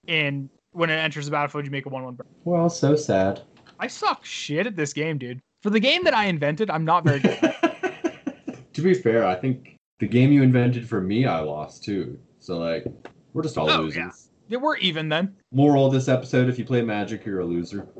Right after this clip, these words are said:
Speaker 1: Yeah, no, if you're alive, you're a loser.
Speaker 2: Y-, yeah, that too, pretty much, honestly,
Speaker 1: This
Speaker 2: but
Speaker 1: isn't even playing Magic. If you, if you play the game, you're a loser.
Speaker 2: <laughs> I just lost the game.
Speaker 1: Oh, no, we're definitely losers now.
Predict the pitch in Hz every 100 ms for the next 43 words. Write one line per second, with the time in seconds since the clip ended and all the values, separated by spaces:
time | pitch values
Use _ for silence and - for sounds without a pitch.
0 | - 170 175 302 214 220 208 - 175 262
1 | 208 180 165 170 185 165 160 147 147 143
2 | 98 - 104 90 82 82 85 78 78 76
3 | 78 - 80 80 78 - 78 285 403 233
4 | 214 180 170 180 151 190 139 120 - 151
5 | 240 208 196 202 196 254 233 220 208 202
6 | 175 170 147 135 110 - _ 151 - 370
7 | - - - - - _ - 123 127 80
8 | - - 139 - _ - 240 240 226 202
9 | 202 214 240 240 262 233 220 196 254 294
10 | 247 247 220 220 226 220 240 226 226 233
11 | 247 247 240 233